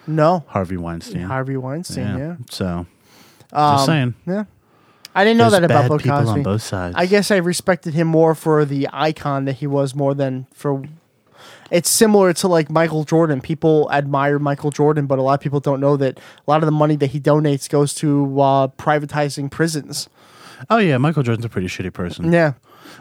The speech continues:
Speaker 2: That's why LeBron James is a lot better.
Speaker 1: Yeah.
Speaker 2: I'm not
Speaker 1: Well,
Speaker 2: sure if he's a
Speaker 1: well.
Speaker 2: better player, but LeBron James is a better person.
Speaker 1: Uh, definitely a better person.
Speaker 2: Yeah.
Speaker 1: Probably a better player, too.
Speaker 2: I don't know. Yeah, maybe.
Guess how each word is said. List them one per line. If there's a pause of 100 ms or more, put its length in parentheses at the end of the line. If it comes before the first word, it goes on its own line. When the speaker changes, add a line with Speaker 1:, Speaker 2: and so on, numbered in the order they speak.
Speaker 2:
That's
why
LeBron
James
is
a
lot
better. (180)
Speaker 1:
Yeah. (400)
Speaker 2:
I'm
not
Speaker 1:
Well,
Speaker 2:
sure
if
he's
a
Speaker 1:
well.
Speaker 2:
better
player,
but (240)
LeBron
James
is
a
better
person. (260)
Speaker 1:
Uh,
definitely
a
better
person.
Speaker 2:
Yeah.
Speaker 1:
Probably
a
better
player,
too. (140)
Speaker 2:
I
don't
know.
Yeah,
maybe.